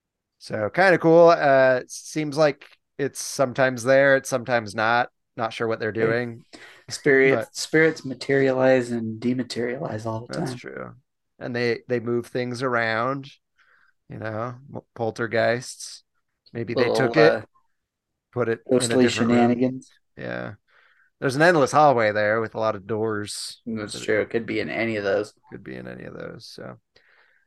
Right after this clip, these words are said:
Speaker 1: cool, cool, cool, cool. I just wanted to talk about that. I thought that was pretty nifty.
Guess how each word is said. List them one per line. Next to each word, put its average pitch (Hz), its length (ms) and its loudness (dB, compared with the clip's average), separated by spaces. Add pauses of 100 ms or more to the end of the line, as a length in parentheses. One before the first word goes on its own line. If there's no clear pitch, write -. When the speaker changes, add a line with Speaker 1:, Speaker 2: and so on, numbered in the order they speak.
(720)
Speaker 1:
cool, 165 440 6
cool, 147 140 -8
cool, 160 140 -8
cool. 170 380 4
I 123 80 6
just 117 160 -6
wanted 131 240 4
to 117 80 -10
talk 143 300 4
about 131 280 2
that. 131 280 4
I 127 80 2
thought 123 160 -4
that 120 120 -6
was 117 120 -8
pretty 120 220 -6
nifty. 120 580 -4